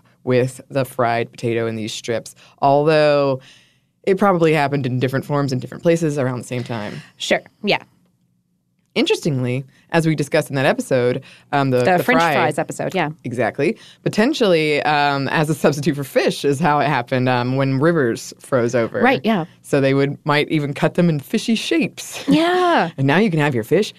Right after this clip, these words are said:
Speaker 1: and your fries and eat them too, or something.
Speaker 2: Yes, uh, but deep-fried potatoes aren't thought to have really taken off, um, in England until the eighteen hundreds, possibly as late as the eighteen sixties, after a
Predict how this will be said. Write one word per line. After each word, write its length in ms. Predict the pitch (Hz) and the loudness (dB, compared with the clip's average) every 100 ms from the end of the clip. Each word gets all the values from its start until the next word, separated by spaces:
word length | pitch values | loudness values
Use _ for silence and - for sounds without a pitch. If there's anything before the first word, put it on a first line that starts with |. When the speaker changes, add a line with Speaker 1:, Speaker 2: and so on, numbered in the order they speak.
| _ - | _ 0
Speaker 1:
and 100 | 214 | 2
your 80 | 220 | 2
fries 380 | 147 135 156 - _ | 0 0 -2 -4 _
and 140 | 156 151 | -4 -2
eat 140 | 139 | -4
them 120 | 151 | -4
too, 280 | 170 208 123 - _ _ | -4 -4 -6 -10 _ _
or 260 | 127 123 117 | -8 -8 -8
something. 380 | - - - - - _ - - - _ 226 | -14 -18 -20 -20 -20 _ -20 -20 -20 _ -4
Speaker 2:
Yes, 360 | 208 - - | -4 -4 -4
uh, 200 | 220 226 | 0 2
but 200 | 214 233 | 2 0
deep-fried 400 | 226 302 - 294 | -2 -2 0 -2
potatoes 420 | 262 - 190 185 175 | -2 -4 0 0 0
aren't 260 | 185 - | -4 -4
thought 180 | - 165 - | 0 0 0
to 100 | 180 | -6
have 120 | 170 | -4
really 380 | 196 214 208 196 | 0 2 2 -2
taken 380 | - 185 180 | -6 -6 -4
off, 400 | 175 160 156 151 - | -2 0 -2 -4 -6
um, 280 | 160 151 147 | -4 -2 -2
in 180 | 160 151 - | -4 -4 0
England 560 | 269 269 190 139 135 - | 2 2 2 0 -2 -2
until 520 | 165 165 - 175 165 160 | -2 -2 -2 0 0 -2
the 220 | 156 - | -6 -6
eighteen 260 | 156 - 147 | -8 -6 -6
hundreds, 420 | 220 208 156 151 | -2 0 -2 -6
possibly 440 | - 285 247 226 | -4 -4 -2 0
as 100 | 196 | 0
late 160 | 170 170 | 0 -2
as 140 | 165 | -4
the 140 | - - | -6 -6
eighteen 400 | 160 - 160 147 | -6 -6 -4 -4
sixties, 680 | - - 240 - 160 143 135 - - - _ _ _ 214 | -6 -6 -6 -4 -2 -2 -4 -12 -20 -20 _ _ _ -4
after 260 | 202 208 | -2 0
a 320 | - 180 175 | 2 2 2